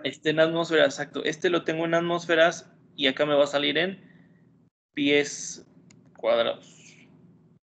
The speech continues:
Libras por pie cuadrado. Entonces, esta, yo creo que lo más conveniente va a ser pasar esta a...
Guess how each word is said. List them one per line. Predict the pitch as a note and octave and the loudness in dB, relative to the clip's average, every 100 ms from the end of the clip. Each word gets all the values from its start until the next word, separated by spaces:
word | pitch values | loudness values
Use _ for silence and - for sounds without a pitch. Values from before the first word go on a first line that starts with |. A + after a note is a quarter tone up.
| _ _ _ _ _ | _ _ _ _ _
Libras | C3+ C#3+ D3+ | -8 -6 -6
por | - C3+ | -8 -10
pie | C3 | -8
cuadrado. | B2+ B2 - - | -4 -2 -2 -4
Entonces, | - D3+ D3+ - | -8 -8 -8 -2
esta, | F3+ G3+ - - E3 E3+ E3+ - - _ _ _ _ _ _ | 0 0 -2 0 2 4 0 -8 -20 _ _ _ _ _ _
yo | C#3+ | -14
creo | C3 C#3+ | -12 -10
que | D3 | -4
lo | C#3 | -4
más | C3+ C3 | -4 -6
conveniente | D3 C#3 C#3 C3 C3+ | -8 -4 -2 -2 0
va | C3+ | 0
a | B2+ | 0
ser | - B2+ B2 - - - - - - _ | 0 -2 -2 -10 -20 -20 -20 -20 -20 _
pasar | A#2+ A#2+ B2 | -8 0 2
esta | B2+ - - C3 - - | 0 -2 0 0 0 -2
a... | B2+ B2 B2+ C3+ C3+ | 2 4 4 2 -2